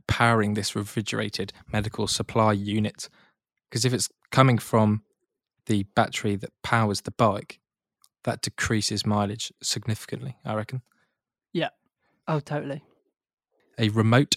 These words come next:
Speaker 1: satellite comms electric motorbike. It basically can fit a satellite dish to the back of it. A festival speaker rig.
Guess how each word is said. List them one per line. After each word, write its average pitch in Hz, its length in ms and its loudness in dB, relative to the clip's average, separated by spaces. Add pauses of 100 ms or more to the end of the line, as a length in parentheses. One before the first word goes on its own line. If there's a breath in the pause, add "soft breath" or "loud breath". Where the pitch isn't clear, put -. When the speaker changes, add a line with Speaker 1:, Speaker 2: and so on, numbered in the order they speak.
Speaker 1:
satellite - 580 0 (100)
comms 117 640 2 (1000)
electric 117 420 -6
motorbike. 123 540 -4 (1120)
It 120 160 -8
basically 113 680 2
can 113 360 -2 (180)
fit - 360 2
a - 80 -6
satellite 120 500 0
dish 123 240 -2
to - 120 -2
the 123 100 -4
back 143 220 -4
of 113 60 -8
it. 123 120 -16 (300)
A 113 80 -2
festival 139 580 2
speaker 139 560 4
rig. 101 320 -2